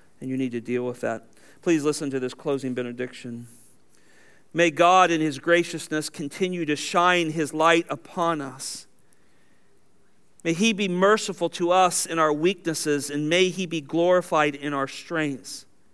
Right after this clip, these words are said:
May we be captured by the cross of Christ, and may his finished work cause us to stand unashamed for our Savior. May we continue to seek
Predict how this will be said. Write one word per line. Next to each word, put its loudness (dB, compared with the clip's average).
May 4
we 4
be 0
captured 2
by 6
the 0
cross 0
of -6
Christ, 2
and -6
may 4
his 0
finished -2
work 2
cause 4
us 0
to -6
stand 0
unashamed 0
for 0
our 2
Savior. -6
May 4
we 4
continue 0
to 4
seek -2